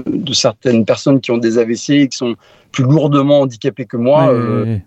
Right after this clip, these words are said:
Speaker 2: ouais, les
Speaker 1: franchement,
Speaker 2: aphasies to-, totales, ouais, mm, mm, tout à fait.
Speaker 1: franchement, c'est rien.
Speaker 2: Mm.
Speaker 1: Et donc, c'est, c'est vraiment ce, euh, ce défi, c'est ce qui m'a sorti de mon lit d'hôpital.
Speaker 2: D'accord.
Speaker 1: De vouloir, euh, me préparer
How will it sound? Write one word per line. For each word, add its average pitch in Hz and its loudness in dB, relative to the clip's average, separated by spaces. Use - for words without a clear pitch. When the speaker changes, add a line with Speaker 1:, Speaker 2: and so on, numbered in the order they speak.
Speaker 2:
ouais, 117 0
les 104 -2
Speaker 1:
franchement, 107 0
Speaker 2:
aphasies 107 -2
to-, 143 -2
totales, 123 -4
ouais, 107 -4
mm, 110 -4
mm, 104 -4
tout - -6
à - -2
fait. - -10
Speaker 1:
franchement, 151 -2
c'est - -2
rien. 131 0
Speaker 2:
Mm. 107 -6
Speaker 1:
Et 127 -2
donc, 156 0
c'est, 147 0
c'est 151 -2
vraiment 165 2
ce, - -4
euh, 135 2
ce - -6
défi, 160 0
c'est - -4
ce - -4
qui - -2
m'a 190 4
sorti - -8
de 156 -4
mon 147 0
lit 143 -2
d'hôpital. - -6
Speaker 2:
D'accord. 113 -4
Speaker 1:
De 107 -6
vouloir, 131 2
euh, 127 2
me 139 2
préparer 143 -2